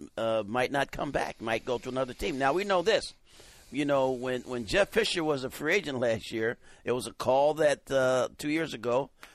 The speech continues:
that Bud Adams made. When he <laughs> made, he made Jeff Fisher a free agent, I think he had four offers. All right, he took the best one he wanted. He set out for a year, took the best offer he wanted, and he took the one at the Saint Louis Rams.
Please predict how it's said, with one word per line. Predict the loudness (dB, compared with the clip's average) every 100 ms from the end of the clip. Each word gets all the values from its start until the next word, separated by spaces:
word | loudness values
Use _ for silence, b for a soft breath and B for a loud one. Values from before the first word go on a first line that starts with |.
| B
that | 0 2
Bud | 2 4
Adams | 4 2 2
made. | 2 2 2
When | -2 -2
he | 0
<laughs> |
made, | 0 -2
he | 0 -2
made | 2 0 2
Jeff | 0 0
Fisher | 0 -2 -2
a |
free | -4 0
agent, | 0 0 -4 -6 B B
I | 0
think | 2
he | 4
had | 2 2
four | 2 4
offers. | 2 -2 -16 -18 -20 _ b b
All | 0
right, | 2 2
he | 0
took | -2 -4
the | -6
best | 0 0 0
one | -2 -2
he | 0
wanted. | 0 0 -2
He | -2
set | 0 2
out | 4 2
for | -2 -4
a |
year, | -2 -2 0 0
took | -2 -8 -6
the |
best | -2 0 0 2
offer | 2 0
he | -4
wanted, | -4 -2 -2 -4 B B B
and | -2 0 2 2
he | 0 0
took | -4 -4
the | -6
one | -4 -2 -2
at | -4
the | -6
Saint | -4 -4 -4
Louis | -8 -4
Rams. | -4 -4 -6